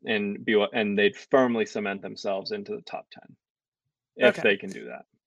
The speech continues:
Speaker 2: Right. So, le-, I mean, let's, let's talk about that. So the college football rankings, it, I mean, it's taken us an hour to, to get to probably the most important part of the show.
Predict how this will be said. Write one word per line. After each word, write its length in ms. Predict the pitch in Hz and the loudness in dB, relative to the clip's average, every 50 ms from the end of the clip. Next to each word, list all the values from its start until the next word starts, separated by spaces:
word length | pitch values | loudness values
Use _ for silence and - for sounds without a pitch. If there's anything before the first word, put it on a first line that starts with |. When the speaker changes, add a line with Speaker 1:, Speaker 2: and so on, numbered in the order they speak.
| _ _ _ _ _ _ _ _ _ _ _ | _ _ _ _ _ _ _ _ _ _ _
Speaker 2:
Right. 380 | - 185 165 151 151 - - - | 0 2 2 2 0 -2 -4 -4
So, 440 | - - 220 214 214 208 196 190 - - 262 | 2 4 6 8 8 8 6 4 2 -2 -2
le-, 180 | 233 247 262 262 | 0 0 2 2
I 80 | 247 | 2
mean, 160 | 233 240 240 | 4 4 4
let's, 220 | 233 233 226 - - | 2 2 0 0 0
let's 180 | 226 214 - | -2 0 2
talk 200 | - 214 185 180 | 4 4 4 4
about 180 | 170 165 156 - | 2 -2 -2 -2
that. 200 | 160 156 - - | -4 -6 -8 -2
So 160 | - 196 190 | 0 2 4
the 120 | 185 190 185 | 4 4 4
college 240 | 214 220 226 220 | 4 4 4 4
football 260 | 220 220 196 202 190 185 | 2 0 2 2 4 4
rankings, 640 | 185 190 190 185 190 185 185 180 175 170 - - | 4 2 2 0 -2 -2 0 0 -2 -2 -4 -8
it, 340 | - - 196 185 175 - - | -8 -6 -4 -4 -4 -4 -4
I 100 | 202 190 175 | -4 -4 -2
mean, 200 | 175 175 175 175 | 0 0 0 -2
it's 100 | 160 - | -2 0
taken 260 | - 185 180 185 170 | -2 -2 0 0 -4
us 100 | 165 - | -4 -4
an 120 | 170 165 | -4 -2
hour 320 | 170 170 170 170 170 165 160 | 0 0 0 0 -2 -2 -6
to, 280 | - - 165 165 160 | -6 -8 -8 -6 -8
to 160 | 160 - - | -8 -8 -8
get 180 | 170 170 160 - | -8 -8 -10 -10
to 100 | - 175 | -10 -10
probably 260 | 165 - 170 170 170 165 | -6 -2 0 0 0 0
the 60 | 160 | 0
most 240 | 160 165 156 - 165 | -2 -4 -4 -4 -6
important 340 | 156 - 170 170 170 156 | -6 -6 -6 -6 -6 -6
part 160 | - 165 160 156 | -6 -4 -4 -4
of 60 | 143 | -6
the 80 | 151 | -8
show. 340 | 143 - 175 170 165 160 147 | -6 -4 -2 -2 -2 -2 -4